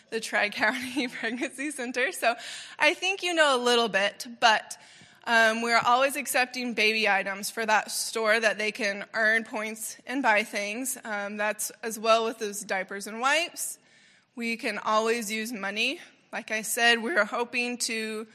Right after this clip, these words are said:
move locations. Um, so that would be a big <laughs> aspect of that. Um, we also can use mom gifts. Um, sometimes the moms gets overlooked in this aspect of trying to get those things figured out. So we want to give her the support as well.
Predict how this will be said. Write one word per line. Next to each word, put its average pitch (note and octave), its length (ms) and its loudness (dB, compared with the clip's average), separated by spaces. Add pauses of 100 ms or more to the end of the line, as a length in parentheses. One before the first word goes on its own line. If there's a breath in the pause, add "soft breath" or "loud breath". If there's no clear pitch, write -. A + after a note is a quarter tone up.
(500 soft breath)
move G#3+ 240 -4
locations. G#3+ 880 -2 (380 soft breath)
Um, G3+ 680 -4 (640)
so - 180 -6
that G3+ 220 2
would G#3+ 120 -4
be G#3 100 -4
a G3 40 -4
big G3+ 220 -2
<laughs> B3 120 4
aspect - 540 -6
of A#3+ 140 -2
that. C4+ 560 -2 (540 loud breath)
Um, A#3+ 500 2
we B3+ 300 0
also D4 420 2
can D4+ 220 -6
use A#3 200 -4
mom G3+ 340 0
gifts. - 520 -2 (360 soft breath)
Um, G#3+ 520 -4 (760)
sometimes C4+ 440 2
the C4 80 -2
moms A#3+ 460 4
gets A3 260 -2
overlooked A#3+ 560 2
in C4 140 -2
this A3+ 180 -6
aspect A3+ 560 -2
of G#3+ 100 -6
trying G#3+ 280 -2
to A3 40 -6
get G#3+ 140 -4
those G#3+ 240 -4
things G#3+ 380 -4
figured G#3 320 -4
out. G3 260 -2
So A3+ 120 -8
we G#3+ 120 -6
want G#3 260 -4
to - 80 -12
give G#3+ 220 -6
her B3 160 0
the B3 140 -2
support A#3 420 -4
as A3+ 160 -8
well. F#3+ 380 -4